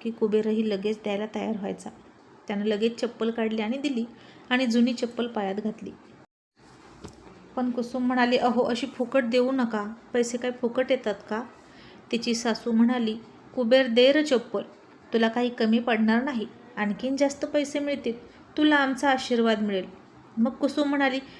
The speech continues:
"आत्या, पैसे नाहीत ना तुमच्याकडे? मग एक काम करा, मला चार लसणाच्या पेंड्या आणि पाटीभर कांदे द्या. आमचाही आशीर्वाद लागेल आणि तुमचं शेत चांगलं पिकेल." तसं सासूने तोंड वाकडं केलं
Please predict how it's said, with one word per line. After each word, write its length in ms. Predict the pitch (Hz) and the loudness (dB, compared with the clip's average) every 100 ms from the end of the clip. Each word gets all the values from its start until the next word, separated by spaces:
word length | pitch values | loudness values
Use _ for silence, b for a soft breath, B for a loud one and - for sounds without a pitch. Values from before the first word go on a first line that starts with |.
| B - | B 0
"आत्या, 500 | 240 233 - 269 233 247 | 0 2 4 6 4 2
पैसे 280 | 269 262 294 | 4 4 2
नाहीत 300 | 294 277 269 | 0 -2 -2
ना 100 | 277 | -4
तुमच्याकडे? 520 | 277 247 233 226 254 - B B - | -2 -2 -2 0 0 -2 B B -2
मग 140 | 277 | 2
एक 200 | 285 277 | 2 2
काम 200 | 269 285 | 2 4
करा, 240 | 294 277 262 - - - - - - - - - - - - - - - - | 4 2 2 -4 -20 -20 -20 -20 -20 -20 -20 -18 -18 -20 -20 -20 -20 -16 0
मला 300 | 226 220 214 | 4 4 2
चार 200 | 233 226 | 0 0
लसणाच्या 440 | 240 233 233 233 | 0 0 0 0
पेंड्या 380 | 233 226 247 269 | 0 0 2 2
आणि 140 | 240 | 0
पाटीभर 520 | 240 247 226 247 240 254 | 0 -2 0 0 0 0
कांदे 380 | 254 214 214 | 0 0 2
द्या. 160 | 220 202 - - - | 0 -2 -6 -16 -10
आमचाही 460 | 220 196 180 208 233 | -6 -4 -4 -2 0
आशीर्वाद 440 | 226 233 240 240 | 0 0 -2 -2
लागेल 400 | 240 214 240 214 226 B B - | -2 0 2 0 -4 B B -6
आणि 140 | 254 277 | -4 -2
तुमचं 220 | 277 240 | -2 0
शेत 200 | 269 277 | 0 0
चांगलं 400 | 277 - 254 233 | 0 0 4 4
पिकेल." 380 | 226 226 220 190 - - - - - - - | 4 2 -2 -4 -6 -20 -20 -20 -20 -20 -18
तसं 160 | 208 214 | -8 -6
सासूने 640 | - 180 175 220 240 208 - | -2 -4 -2 0 0 0 0
तोंड 160 | 240 240 | 0 2
वाकडं 340 | 214 220 214 | 0 0 -2
केलं 320 | 233 254 208 | 2 2 2